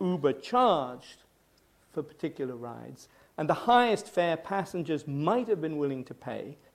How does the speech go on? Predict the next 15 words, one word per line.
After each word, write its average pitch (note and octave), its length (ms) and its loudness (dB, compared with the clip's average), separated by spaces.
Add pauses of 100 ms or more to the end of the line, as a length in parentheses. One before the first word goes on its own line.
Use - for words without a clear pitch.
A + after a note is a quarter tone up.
(120)
estimated D#3+ 680 -2 (320)
from D3+ 280 -4
their D3 160 -4
responses C#3+ 720 -6 (280)
to E3+ 100 -10
surge G3 400 0
pricing. - 400 -14 (640)
In E3+ 100 0
other A#3+ 200 6
words, - 440 -2 (260)
Uber's G#3+ 400 0
failure G3+ 440 0
to D3 120 -8
fully G#3+ 400 4
deploy D#3 560 0